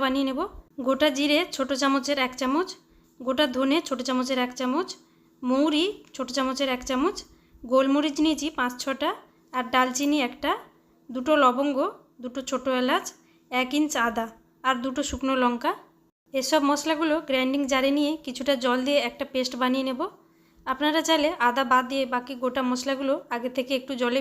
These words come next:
ভিজিয়ে নিতে পারেন। এখানে মশলা পেস্টটা বানিয়ে নিয়েছি। এবারে তরকারি বানিয়ে নেব। তরকারি বানানোর জন্য সেম কড়াইতে একটু তেল দিয়ে এক চামচ জিরে ফোড়ন দিয়ে দিলাম। জিরে একটু ফুটে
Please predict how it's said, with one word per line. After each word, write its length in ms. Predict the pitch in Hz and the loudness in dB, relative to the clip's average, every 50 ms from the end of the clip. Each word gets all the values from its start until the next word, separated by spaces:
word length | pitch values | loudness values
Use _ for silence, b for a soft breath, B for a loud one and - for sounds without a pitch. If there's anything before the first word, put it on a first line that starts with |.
| 240 | 0
ভিজিয়ে 260 | 240 240 214 254 247 247 | -2 -4 -2 -2 -2 -2
নিতে 160 | 247 - 262 254 | -2 -2 -2 -2
পারেন। 200 | 254 254 294 403 - - b b b b b b b b b b b | 0 0 0 -2 -4 -8 b b b b b b b b b b b
এখানে 280 | 180 - - 330 311 311 311 294 | -4 2 4 4 4 4 4 2
মশলা 260 | 269 247 254 - 285 285 - | 2 2 2 0 0 0 0
পেস্টটা 240 | 269 254 - 320 285 254 | -4 -2 -2 0 2 2
বানিয়ে 240 | 247 240 254 277 277 | 2 2 4 2 2
নিয়েছি। 240 | 277 277 262 - 330 403 - - b b b b b b b | 2 2 0 -4 -6 -8 -8 -12 b b b b b b b
এবারে 240 | 277 262 277 277 294 277 | -4 -2 0 0 2 2
তরকারি 300 | 294 - 247 247 269 277 277 269 | 2 2 2 2 2 2 2 2
বানিয়ে 220 | 269 269 277 285 277 | 2 2 2 2 2
নেব। 120 | 277 254 320 403 - - _ _ _ _ _ - | 0 0 -2 -4 -6 -12 _ _ _ _ _ -6
তরকারি 340 | 277 269 262 262 302 302 311 277 | -4 -4 0 2 2 2 4 2
বানানোর 300 | 269 254 277 285 294 294 285 | 2 2 2 2 0 0 0
জন্য 140 | 330 294 285 320 349 - | 0 0 0 0 -2 -2
সেম 180 | - 269 262 269 269 269 | -2 0 0 0 0 0
কড়াইতে 320 | 277 277 285 277 277 269 285 277 277 | 2 2 2 2 0 -2 -2 -2 -2
একটু 160 | 254 254 - 277 247 - | -6 -6 -10 -12 -4 0
তেল 160 | 254 262 262 269 277 | 0 0 0 0 0
দিয়ে 140 | 269 269 330 370 b b b b b - | 0 0 -2 -2 b b b b b -10
এক 120 | 254 247 247 - | -10 -10 -6 -4
চামচ 220 | 285 262 269 285 262 240 220 | -2 -2 0 -2 -4 -4 -4
জিরে 180 | 240 247 262 262 262 | -2 0 0 0 0
ফোড়ন 220 | 269 247 269 262 | 0 0 0 0
দিয়ে 140 | 254 262 254 262 | 0 -2 -2 0
দিলাম। 180 | 262 277 339 427 - - b b b b b b b b _ - | 0 0 -2 -2 -6 -12 b b b b b b b b _ -12
জিরে 280 | 240 233 277 277 302 294 | -6 -2 0 4 4 4
একটু 140 | 285 294 330 302 - | 4 2 -2 -6 -4
ফুটে 200 | - 269 254 | -4 -2 -2